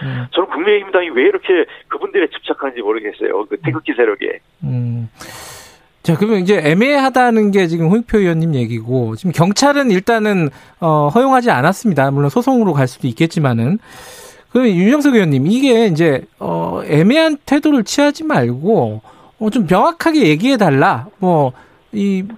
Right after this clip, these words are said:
Speaker 1: 하라면 하고, 말라면 말고, 뭐, 이런 얘기, 이게 아니겠어요? 지금 유-, 어, 홍익표 의원님은 얘기는? 어떤,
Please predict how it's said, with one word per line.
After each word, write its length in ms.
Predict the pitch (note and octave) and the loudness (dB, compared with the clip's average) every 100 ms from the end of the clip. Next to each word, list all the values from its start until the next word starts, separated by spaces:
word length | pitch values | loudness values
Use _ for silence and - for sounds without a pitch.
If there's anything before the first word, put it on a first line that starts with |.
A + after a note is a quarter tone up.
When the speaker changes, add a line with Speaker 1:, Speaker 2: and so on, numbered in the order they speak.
| - _ _ | -20 _ _
Speaker 1:
하라면 420 | - D4 D#4 D4 | -6 -2 0 2
하고, 440 | A3 C#4 C4 G#3 D#3+ | 2 0 2 0 2
말라면 340 | D#3 F#3+ B3 G3 | 0 2 2 2
말고, 520 | D#3+ G#3 A3 E3+ D#3 | 0 0 2 0 2
뭐, 120 | G3 | 0
이런 320 | F#3+ C4+ D#4+ | 2 2 0
얘기, 220 | D4 G#3+ | 0 0
이게 140 | A3 D4 | 2 2
아니겠어요? 500 | E3 G3 G3+ F#3+ G#3+ | 2 2 0 0 0
지금 300 | G#3+ F3+ D#3+ | 0 -2 -2
유-, 260 | E3+ G3 | -2 -2
어, 220 | D3+ D3 D3 | 0 0 2
홍익표 300 | A#3 A#3+ G#3+ | 0 0 2
의원님은 500 | D#3+ C#3+ D3 G#3 D#3 | 2 0 -2 -4 -4
얘기는? 340 | C#3 D3 D4+ - - - - | -2 -2 -2 -8 -20 -14 -2
어떤, 240 | G3+ C4 | 0 0